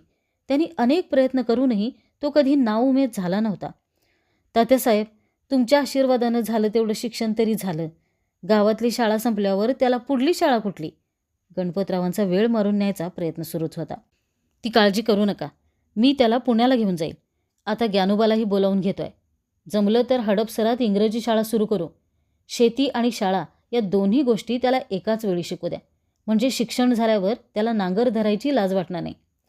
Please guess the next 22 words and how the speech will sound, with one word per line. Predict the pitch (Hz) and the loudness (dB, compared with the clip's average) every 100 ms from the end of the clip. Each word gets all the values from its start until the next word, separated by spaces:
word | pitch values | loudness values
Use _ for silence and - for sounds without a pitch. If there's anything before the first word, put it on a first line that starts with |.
| _ _ _ _ - | _ _ _ _ 0
"कसं | 254 - 285 | 0 2 4
बोलला | 277 202 | 4 4
होता | 196 196 | 0 -2
तात्यासाहेब, | 175 170 - 156 - _ _ - | -6 -8 -8 -12 -12 _ _ -8
माझ्या | 214 220 233 | -4 -2 0
मनातलं | 247 208 202 226 233 208 | 2 2 2 0 0 0
बोलला. | 190 151 139 _ _ _ _ _ - | -2 -4 -8 _ _ _ _ _ 0
पोराला | 247 233 240 240 | 2 4 4 0
शिकवलं | - 208 269 240 165 - _ _ | -2 2 4 4 -2 -8 _ _
आणि | 233 240 233 | -2 0 2
तो | 247 | 2
नुसताच | 247 220 302 330 - | 0 0 0 0 -2
कोट | - 285 | 2 2
पाटलून | 285 277 262 262 254 | 2 -2 -2 -2 0
घालून | 233 247 214 | 0 0 2
हिंडू | 233 254 | 0 2
लागला | 262 214 208 240 269 | 2 0 0 0 0
तर | 254 | 2
मी | 226 302 | 2 2
हो | 349 | 2
काय | 330 269 | 0 0
करायचं?" | 208 180 156 - | 0 -2 -4 -10